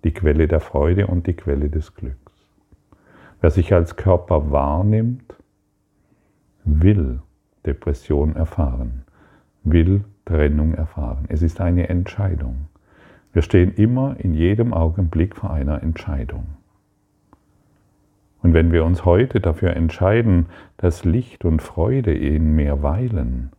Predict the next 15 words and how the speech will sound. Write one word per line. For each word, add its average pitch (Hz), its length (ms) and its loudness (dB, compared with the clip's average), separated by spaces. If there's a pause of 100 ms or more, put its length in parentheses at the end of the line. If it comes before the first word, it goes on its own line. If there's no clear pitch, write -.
(600)
dann 76 340 0
ist 104 220 -2
dies 85 160 2
eine 76 260 -2
Entscheidung, 78 800 -2 (1080)
die 92 100 6
nur 82 240 2
eines 80 420 0
hervorbringen 76 800 0
wird: 117 220 -2 (720)
Licht 78 420 0
und 98 140 0
Freude 71 520 0
und 80 220 -2
Liebe. 110 340 -4